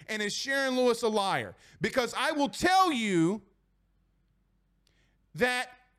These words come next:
the real work, you know, a lot of you in listening to this right now don't trust the media. That's why a lot of you come to this show, because you don't trust traditional media.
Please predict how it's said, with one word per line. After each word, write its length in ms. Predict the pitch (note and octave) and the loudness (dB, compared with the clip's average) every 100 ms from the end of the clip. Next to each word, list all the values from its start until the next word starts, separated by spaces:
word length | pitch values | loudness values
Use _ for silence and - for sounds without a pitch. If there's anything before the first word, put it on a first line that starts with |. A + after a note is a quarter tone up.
| _ - | _ -6
the 220 | E3 A3+ | 4 4
real 560 | F#3 F#3+ C4+ F#4 F#4 D#4+ | 4 2 4 8 8 10
work, 320 | D4+ G#3 - | 10 8 0
you 80 | C4 | -2
know, 160 | B3+ - | -2 -2
a 60 | A3+ | -6
lot 400 | A3 C#4+ F4 F#4+ | -4 -4 -2 -2
of 120 | D#4+ | -2
you 180 | E4 D4 | -4 -4
in 320 | C4+ C#4 B3 | -6 -8 -8
listening 460 | A#3+ C4 B3+ B3 A3+ | -6 -6 -6 -8 -6
to 100 | A#3 | -4
this 260 | G#3+ A3 | -4 -2
right 300 | F#3 G3 F3+ | 4 4 4
now 400 | F3+ F3 D3 C#3 - _ - | -2 0 2 2 0 _ -8
don't 340 | C3 A#3+ E4 - | 6 8 8 6
trust 360 | C#4 C#4 - | 0 0 0
the 80 | B3+ | -2
media. 380 | A#3 A3+ D#3 A2 - _ _ | 0 0 -2 -4 -8 _ _
That's 220 | D3+ - F#3 | -2 0 4
why 260 | G3+ B3 | 4 4
a 40 | A#3 | 2
lot 240 | G#3+ B3 | 2 2
of 80 | A#3+ | 0
you 100 | C4+ | 0
come 240 | G#3+ B3 | 4 4
to 60 | B3 | 4
this 160 | C4 - | -2 -4
show, 460 | - C#4+ A3+ G#3+ - - | 4 6 6 4 -2 -6
because 400 | G#3+ C4 B3+ E3+ | -2 -2 -2 -4
you 260 | G#3+ D4+ | -4 -2
don't 280 | C#4+ C#4+ C#4+ | 0 0 -2
trust 560 | - C4 B3 G3+ G3+ - - - | -6 2 2 2 -4 -14 -20 -4
traditional 680 | A#3 F#3+ B3+ B3 B3 B3 A#3+ | -4 -2 -2 -4 2 2 4
media. 500 | D4 C#4+ G3 F2+ | 2 0 0 -2